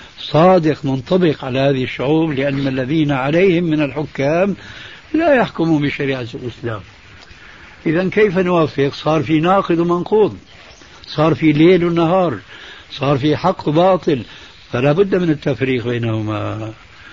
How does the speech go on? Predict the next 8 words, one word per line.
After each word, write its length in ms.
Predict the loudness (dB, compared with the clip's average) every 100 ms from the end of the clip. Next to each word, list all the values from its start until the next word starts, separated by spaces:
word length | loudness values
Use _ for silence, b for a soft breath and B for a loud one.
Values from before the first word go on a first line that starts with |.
| B B B B -6
أنا 240 | -4 0
أعتقد 560 | -2 -2 -6 -4 -4 -4
التفريق 760 | -6 -6 -8 -4 -4 -4 -4
هو 120 | -4 -4
ما 120 | -6
قلت 340 | -6 -10 -6
لك 240 | -6 -6 -6
آنفاً. 440 | -6 -6 -6 -12